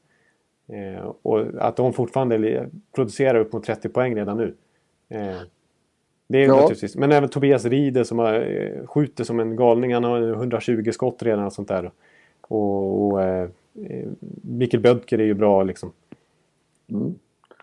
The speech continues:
Speaker 2: Ja. <clears throat>
Speaker 1: Och kanske
Speaker 2: Ja,
Speaker 1: inte
Speaker 2: det var
Speaker 1: minst.
Speaker 2: väl, det var väl det, jag, jag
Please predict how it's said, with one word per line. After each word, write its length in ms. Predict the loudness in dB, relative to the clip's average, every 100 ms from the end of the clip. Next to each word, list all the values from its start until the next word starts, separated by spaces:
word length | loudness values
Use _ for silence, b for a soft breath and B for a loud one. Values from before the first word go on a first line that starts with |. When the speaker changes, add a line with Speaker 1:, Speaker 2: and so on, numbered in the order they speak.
| B B 0
Speaker 2:
Ja. 380 | 4 4 2 -14 2
<clears throat> 1300 | 4 4 0 -10 -20 _ _ _ _ _ _ _ -6
Speaker 1:
Och 100 | 2
kanske 180 | 6 8
Speaker 2:
Ja, 80 |
Speaker 1:
inte 100 | 8
Speaker 2:
det 60 | 10
var 60 | 8
Speaker 1:
minst. 100 | 6
Speaker 2:
väl, 80 | -2 _ _ _ _ _ _
det 100 | 0
var 180 | 4 4
väl 140 | 4 2
det, 80 |
jag, 420 | 2 2 -2 0 0
jag 220 | 0